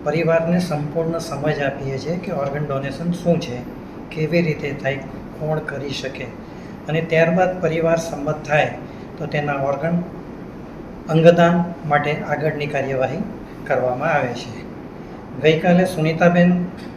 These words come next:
રજવાડી બ્રેન ડેડ ડિક્લેર થતાં તેમના પરિવારની સહમતિથી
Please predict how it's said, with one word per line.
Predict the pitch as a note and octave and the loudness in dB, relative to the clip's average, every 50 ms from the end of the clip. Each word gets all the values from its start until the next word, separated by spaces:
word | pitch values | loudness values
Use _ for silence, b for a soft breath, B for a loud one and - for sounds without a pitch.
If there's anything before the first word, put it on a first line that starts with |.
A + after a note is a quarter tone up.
| - - - - - - - - - C3+ | -14 -14 -14 -14 -14 -14 -10 -4 0 2
રજવાડી | D3 D3 D3 D#3 D#3+ F3+ F3+ E3 D3+ C3+ C3+ - C3 C3 | 2 2 4 4 6 6 6 6 6 4 2 0 -4 -2
બ્રેન | B2+ D3 D3+ D#3 D#3 | 0 2 2 2 4
ડેડ | E3 F3 F3 F3 | 6 6 6 6
ડિક્લેર | E3 D#3 - D#3+ D#3+ D#3 - | 4 2 2 4 2 2 2
થતાં | - D#3 - - D#3 - - - - - - - - - - - - - - - - | 2 0 2 4 4 4 4 2 -2 -8 -10 -12 -12 -12 -12 -12 -12 -12 -12 -4 -2
તેમના | D#3 D3 D#3 D#3+ E3 | 0 2 2 2 0
પરિવારની | D#3+ - - D#3+ F3 F3 E3+ F3 F3 D#3+ - - - - - - - - - - - - - D#3 D#3 D#3 | 0 2 2 4 6 8 10 10 10 8 8 4 0 -4 -8 -10 -10 -10 -10 -10 -12 -8 -2 2 2 2
સહમતિથી | D#3 - D#3 D3 C#3+ C#3+ D#3+ E3+ F3+ G3+ F#3 F3+ F3+ F3 D3 | 4 4 4 4 6 8 6 6 6 6 6 6 4 4 2